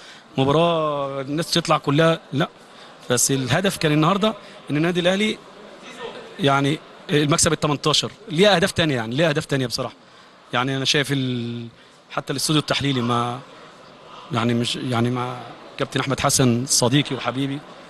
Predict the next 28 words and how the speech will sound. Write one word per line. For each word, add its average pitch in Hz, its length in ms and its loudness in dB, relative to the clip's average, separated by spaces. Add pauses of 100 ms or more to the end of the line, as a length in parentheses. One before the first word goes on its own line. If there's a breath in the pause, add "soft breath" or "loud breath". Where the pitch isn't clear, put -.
(140)
كابتن - 220 -2
فضل 131 300 2
نفس 135 180 0
الشيء، 139 320 -2 (800)
ها، 143 160 2 (560)
يعني 123 280 0 (480)
بقالي 143 220 2
ربع 165 200 4
ساعه 165 220 2
بعد 147 180 0
ما 127 60 -4
خلصت 151 260 -4
الماتش، - 380 0 (960)
ما - 120 -18
اتكلمناش 143 360 2
على 143 100 2
الماتش، 143 300 0
ما 147 60 -10
اتكلمناش 143 320 0
على 139 60 0
البنك، 139 140 -4 (1120)
اتكلمنا 147 300 0
عن 135 60 0
النادي 151 160 -2
الاهلي 151 200 4
والبنك 131 440 2
الاهلي، 139 180 2
لا. 135 120 -2